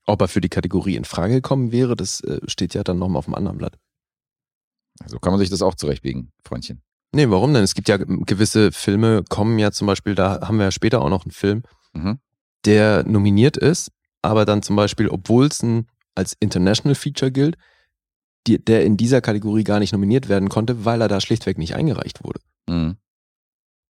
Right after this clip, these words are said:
Speaker 2: Na gut, interessante Mische, aber irgendwie konnte ich, also die Animationskategorie fein, aber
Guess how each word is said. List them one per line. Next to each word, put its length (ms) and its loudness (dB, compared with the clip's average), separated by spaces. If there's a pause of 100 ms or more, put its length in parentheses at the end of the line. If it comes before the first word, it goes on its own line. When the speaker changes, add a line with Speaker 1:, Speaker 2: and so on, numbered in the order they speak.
(1120)
Speaker 2:
Na 100 2
gut, 180 0
interessante 360 0
Mische, 220 0
aber 140 0
irgendwie 220 -2
konnte 220 -2
ich, 160 -12
also 240 -4
die 180 -6
Animationskategorie 880 0
fein, 340 0
aber 420 0